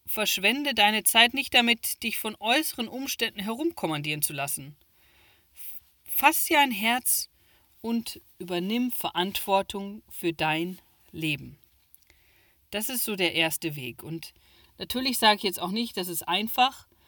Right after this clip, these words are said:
sondern lass es dir einfach mal, ja, hör's dir einfach mal an. Der zweite Weg ist, hab schon am Anfang das Ende im Sinn. Was bedeutet das? Das bedeutet,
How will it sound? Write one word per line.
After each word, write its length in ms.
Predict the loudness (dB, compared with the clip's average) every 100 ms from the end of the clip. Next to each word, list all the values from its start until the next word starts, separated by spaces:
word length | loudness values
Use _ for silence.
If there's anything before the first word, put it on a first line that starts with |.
| _ -14
sondern 280 | -6 -4 2
lass 240 | 2 0
es 80 | -2
dir 180 | 2 2
einfach 380 | 2 -2 -4
mal, 360 | 0 2 0 0
ja, 220 | 0 0 0 -4
hör's 220 | -2 0
dir 120 | 0
einfach 280 | 0 0 -2
mal 160 | -2 -4
an. 300 | -8 -12 -20 _ _ _ _ _ _ -20 -20 -20 -20 _ -4
Der 120 | 2
zweite 520 | 6 6 6 4 0
Weg 200 | 0 0
ist, 420 | -4 -2 -4 -6 -16 _ _ _ _ _ _ _ -20 -14
hab 300 | 0 2 2
schon 340 | 0 -2 -4 -6
am 160 | -8 -4
Anfang 560 | -2 -2 -2 -2 -2 -6 _ _ _
das 180 | -6 -6
Ende 320 | -2 -2 -2
im 160 | -6 -8
Sinn. 340 | -8 -8 -14 -20 _ _ _ _ _ _ -20 -20 _ _ -20 -20 -20 -20 -20 -20 _ _ _ _ _ _
Was 180 | -2 0
bedeutet 540 | 0 4 4 2 -8
das? 300 | -14 -14 -14 -18 _
Das 180 | -6 -4
bedeutet, 880 | -4 -4 0 0 0 -4 -6 -8